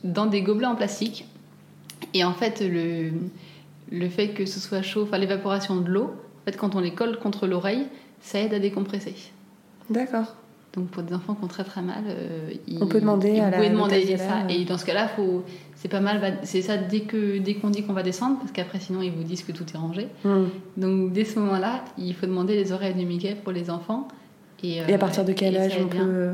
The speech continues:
Speaker 1: Bah, n'importe quel âge, parce que c'est de l'eau. Enfin, c'est, c'est
Speaker 2: Hmm.
Speaker 1: de l'eau chaude en fait. Donc, euh,
Speaker 2: Ça va
Speaker 1: donc
Speaker 2: pas.
Speaker 1: il suffit de les coller contre les oreilles et voilà.
Speaker 2: Sympa. J'aime, j'aime bien tes, euh, tes tips.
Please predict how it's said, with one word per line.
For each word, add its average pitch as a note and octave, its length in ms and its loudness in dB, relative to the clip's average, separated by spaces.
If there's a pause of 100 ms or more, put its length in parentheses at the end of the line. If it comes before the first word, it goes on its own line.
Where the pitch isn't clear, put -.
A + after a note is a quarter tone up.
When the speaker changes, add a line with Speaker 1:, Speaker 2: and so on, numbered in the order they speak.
(120)
Speaker 1:
Bah, E3+ 80 -4
n'importe E3 280 -6
quel E3 120 -4
âge, B3+ 120 -6
parce G#3+ 140 -6
que G3+ 80 -6
c'est F#3+ 140 -6
de E3+ 100 -6
l'eau. G3 100 -4 (320)
Enfin, F#3 120 -2
c'est, F3+ 440 2
c'est A#3 160 6
Speaker 2:
Hmm. A3 40 6
Speaker 1:
de - 60 2
l'eau F3+ 80 2
chaude A#3+ 220 -2
en F#3+ 80 0
fait. F#3 220 -4 (580)
Donc, F3+ 240 -4
euh, F3+ 460 -8
Speaker 2:
Ça F3 140 -6
va E3 80 0
Speaker 1:
donc F3 120 0
Speaker 2:
pas. E3+ 60 0
Speaker 1:
il E3 60 0
suffit E3+ 260 -2
de F#3+ 80 0
les F#3 120 0
coller G3 280 2
contre F#3 280 -4
les E3 180 -8
oreilles F#3 320 -6 (100)
et F3 60 -12 (1080)
voilà. F3 300 -12 (680)
Speaker 2:
Sympa. - 320 -2 (200)
J'aime, F3 260 4
j'aime F3+ 160 4
bien G3 120 4
tes, G3 260 4
euh, E3+ 100 2
tes E3+ 140 2
tips. - 340 -2